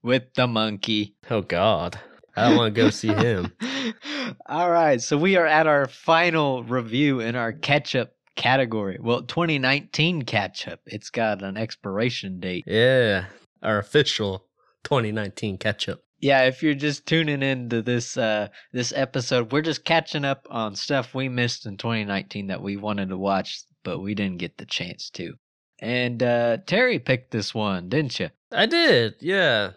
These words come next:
Speaker 2: I was kinda curious about it. The trailer looked intriguing. I had a lot of questions, but I just never went and saw it, so now's my chance.
Speaker 1: What was it, Terry?
Speaker 2: Oh, right. Uh, Ad Astra is what I chose.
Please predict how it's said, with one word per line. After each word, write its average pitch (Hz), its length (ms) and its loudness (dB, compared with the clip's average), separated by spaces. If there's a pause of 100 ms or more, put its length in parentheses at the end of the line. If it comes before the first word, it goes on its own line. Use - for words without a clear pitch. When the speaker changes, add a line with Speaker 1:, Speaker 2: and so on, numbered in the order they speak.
Speaker 2:
I 156 200 0
was 151 180 -6
kinda 202 260 0
curious 196 320 2
about 180 240 0
it. - 40 -16
The 123 60 -2
trailer 170 400 2
looked 160 220 0
intriguing. 156 840 0 (500)
I 104 40 4
had 110 80 4
a 113 40 2
lot 131 180 4
of 131 60 -2
questions, 131 960 -2 (240)
but 104 80 0
I 104 100 4
just 110 220 -4
never 117 320 0
went 113 220 2
and 104 80 -4
saw 98 340 0
it, - 180 -8
so 90 480 -2 (180)
now's 123 280 2
my 120 140 0
chance. 104 640 -4 (220)
Speaker 1:
What 139 200 4
was 139 240 6
it, - 140 -8
Terry? 98 440 -2 (120)
Speaker 2:
Oh, 92 260 0 (100)
right. 101 300 -2
Uh, 101 320 2
Ad 127 240 2
Astra 107 640 -2
is 104 160 -12
what 104 180 -6 (100)
I 101 140 -4
chose. 87 560 -8